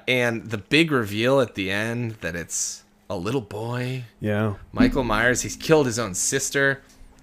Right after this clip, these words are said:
Speaker 1: Uh, we get a good topless scene before it's over.
Speaker 2: We do.
Speaker 1: Um,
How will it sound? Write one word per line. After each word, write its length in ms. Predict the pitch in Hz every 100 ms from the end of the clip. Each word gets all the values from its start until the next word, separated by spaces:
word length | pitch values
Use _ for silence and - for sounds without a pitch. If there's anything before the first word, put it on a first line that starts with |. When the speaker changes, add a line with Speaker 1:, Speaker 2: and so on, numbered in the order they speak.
| -
Speaker 1:
Uh, 300 | 101 101 95 - _ _ _ _ _ _ - -
we 100 | 120
get 160 | 104 101
a 40 |
good 240 | 98 107 -
topless 440 | 127 139 143 127
scene 400 | - 143 147 147
before 380 | 139 - 156 139
it's 180 | 139 156
over. 380 | 147 143 147
Speaker 2:
We 100 | 170
do. 400 | 165 143 120 147 135
Speaker 1:
Um, 500 | 135 135 131 131